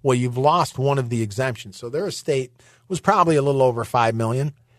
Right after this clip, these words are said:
And I said, "The problem is if you pass away," you know, men go first. So, of course, I pointed to the man.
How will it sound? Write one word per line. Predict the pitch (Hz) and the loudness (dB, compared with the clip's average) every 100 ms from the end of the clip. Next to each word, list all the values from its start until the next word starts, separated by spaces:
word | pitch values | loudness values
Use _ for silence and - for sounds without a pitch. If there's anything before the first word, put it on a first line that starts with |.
| _ - _ _ - | _ -20 _ _ -4
And | 135 135 | 0 2
I | 131 | 0
said, | - 143 | 0 -2
"The | 123 | 0
problem | 156 190 220 147 | 4 4 4 2
is | 135 117 | 0 0
if | 120 - | -2 -2
you | 143 180 | -2 0
pass | 165 156 131 | 2 2 2
away," | 127 127 196 127 110 107 _ _ _ _ | -2 2 2 2 -4 -8 _ _ _ _
you | 123 | -4
know, | 127 | -2
men | 117 127 | -2 -2
go | 170 | -2
first. | 165 110 107 - _ _ _ - _ | -2 -4 -10 -14 _ _ _ -20 _
So, | - | -6
of | 107 107 | -4 -4
course, | - 101 123 | -6 -8 -8
I | |
pointed | 107 104 107 - | -10 -8 -8 -8
to | |
the | 143 | -8
man. | 117 110 | -8 -8